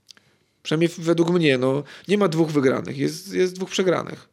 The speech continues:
Nie wygrałeś to wtedy, żeby lepiej zmotywować ludzi, bo tak to można kalkulować, dobra, wystartuje gościu, jest trochę lepszy ode mnie albo coś tam,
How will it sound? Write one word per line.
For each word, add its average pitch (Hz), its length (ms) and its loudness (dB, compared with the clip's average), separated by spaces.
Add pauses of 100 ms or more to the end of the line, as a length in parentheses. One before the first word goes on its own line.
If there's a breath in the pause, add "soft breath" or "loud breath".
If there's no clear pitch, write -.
(140)
Nie 175 140 2
wygrałeś 196 340 4
to 190 100 -10
wtedy, 208 320 0
żeby 208 280 4
lepiej 208 240 4
zmotywować 190 480 4
ludzi, 147 360 2 (180)
bo 151 100 2
tak 196 180 2
to 202 100 2
można 190 240 2
kalkulować, 180 600 2 (640 loud breath)
dobra, 170 260 6
wystartuje 151 540 2
gościu, 170 360 2
jest 160 200 4
trochę 170 260 2
lepszy 160 260 4
ode 156 280 4
mnie 180 240 2
albo 143 220 4
coś 175 260 2
tam, 202 280 0